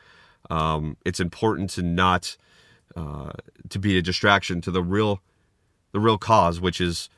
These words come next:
to get yourself heard, get the people that you wanna see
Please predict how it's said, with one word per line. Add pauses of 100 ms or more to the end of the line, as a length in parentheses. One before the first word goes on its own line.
(120)
to
get (720)
yourself
heard, (800)
get
the
people
that
you
wanna
see